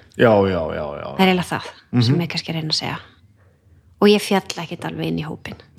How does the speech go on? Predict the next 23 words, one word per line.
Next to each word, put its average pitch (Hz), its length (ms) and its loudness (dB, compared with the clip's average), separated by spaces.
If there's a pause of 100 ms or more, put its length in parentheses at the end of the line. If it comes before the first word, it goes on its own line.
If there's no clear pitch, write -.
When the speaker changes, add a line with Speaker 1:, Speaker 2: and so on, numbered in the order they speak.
(440)
Speaker 2:
Bara 165 160 4
alls - 180 0
ekki. - 260 -8 (380)
<laughs> - 380 -10
Þú 190 100 4
veist. - 200 -2
Speaker 1:
Og 135 80 4
fannstu 175 280 4
alveg 185 160 6
fyrir 143 100 6
því, 98 160 0
sem 92 100 -6
sagt? - 300 -10
Speaker 2:
Já, 277 220 6 (180)
ég 339 120 0
fann 339 260 4
alveg 262 180 2
stundu 208 260 -2
fyrir 147 280 -6
því. 175 80 -10 (580)
Og 226 100 0
kannski 254 380 0
svona, 262 300 2